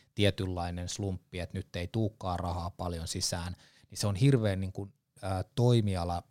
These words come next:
riippuvainen, se on hirveän niinku liiketoimintakohtainen. Mut edelleen niinku ensin pointti on se, että siellä pitää olla.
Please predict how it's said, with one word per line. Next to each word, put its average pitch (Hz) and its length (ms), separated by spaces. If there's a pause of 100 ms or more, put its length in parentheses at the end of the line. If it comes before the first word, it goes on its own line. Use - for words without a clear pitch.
(120)
riippuvainen, 92 720
se - 80
on 87 100
hirveän 98 340
niinku 90 260
liiketoimintakohtainen. 87 1400 (340)
Mut 110 220 (180)
edelleen 135 500
niinku 107 320
ensin 131 380
pointti 104 360
on 92 80
se, 98 120
että - 160 (500)
siellä 113 280
pitää 135 480
olla. 104 460